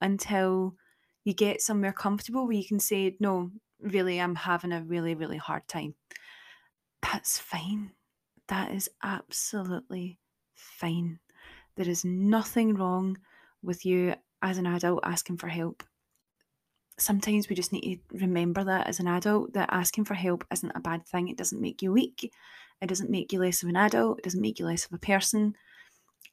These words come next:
And for any male listeners, it doesn't make you less of a man. Asking for help is incredibly brave. It is,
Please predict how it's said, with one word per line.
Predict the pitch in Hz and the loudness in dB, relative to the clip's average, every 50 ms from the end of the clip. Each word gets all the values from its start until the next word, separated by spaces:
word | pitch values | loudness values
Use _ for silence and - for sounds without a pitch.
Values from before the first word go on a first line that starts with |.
| _ - | _ 0
And | 175 180 180 175 180 180 175 - - _ | 2 2 4 2 2 2 2 0 -2 _
for | - - 202 | -4 0 2
any | 196 196 208 220 | 4 6 6 6
male | 208 190 190 190 | 6 4 4 2
listeners, | 190 196 196 - - 208 202 202 - | 2 2 0 0 0 0 -2 -2 -2
it | - | -4
doesn't | - 175 220 247 247 | -4 -2 -2 0 0
make | 214 196 - | 0 -2 0
you | 208 190 | -2 -2
less | 185 180 175 - | -2 -2 -2 -4
of | 170 165 | -4 -2
a | 160 | -2
man. | 160 156 156 156 160 170 175 - _ _ _ _ _ - | -2 -2 -2 0 0 -2 -2 -4 _ _ _ _ _ 2
Asking | 190 185 196 - - 233 220 214 | 2 4 2 2 2 4 2 2
for | 214 - 208 | 2 0 -2
help | 180 170 180 175 180 180 - - - - _ _ _ - | 0 2 2 2 2 0 -2 -8 -16 -20 _ _ _ -4
is | - 175 175 170 175 175 170 170 - - - - - _ - | -2 0 2 2 2 0 2 2 0 0 0 -2 -4 _ -4
incredibly | - 180 170 - - 185 175 175 - - 160 | -4 -2 -2 0 0 0 0 0 -2 -2 -4
brave. | 160 - - 175 185 226 262 254 - - - - _ _ _ _ _ _ _ _ _ _ _ _ _ _ _ - | -4 0 2 4 4 4 2 2 -2 -10 -16 -18 _ _ _ _ _ _ _ _ _ _ _ _ _ _ _ -8
It | - 185 - - | -6 -4 -2 0
is, | 180 180 180 175 175 175 175 170 - - - - - - | 0 2 2 2 2 2 2 0 0 0 0 0 0 -2